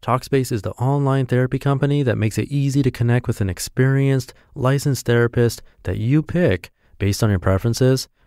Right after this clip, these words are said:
and for much, much cheaper than traditional therapy. I would know. You can send your therapist audio messages, video messages, or even text messages,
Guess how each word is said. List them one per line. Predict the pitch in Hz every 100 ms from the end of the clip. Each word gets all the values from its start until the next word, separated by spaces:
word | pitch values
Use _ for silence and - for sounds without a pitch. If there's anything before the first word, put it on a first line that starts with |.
| -
and | 90
for | 90
much, | 90 110 -
much | 92 104
cheaper | - - 101 98
than | 92
traditional | 82 87 85 85
therapy. | 80 82 87 82 78 -
I | 90
would | 98 92
know. | 92 85 - _ _ _ _ _
You | 113
can | 123 117
send | 135
your | 123
therapist | 117 127 123 117 131
audio | 123 135 139
messages, | 135 131 131 135 131 120 -
video | 92 135 143 139
messages, | 139 135 131 131 127
or | 123 143 170
even | 160 151 135
text | - 180 -
messages, | 110 95 101 95 107 110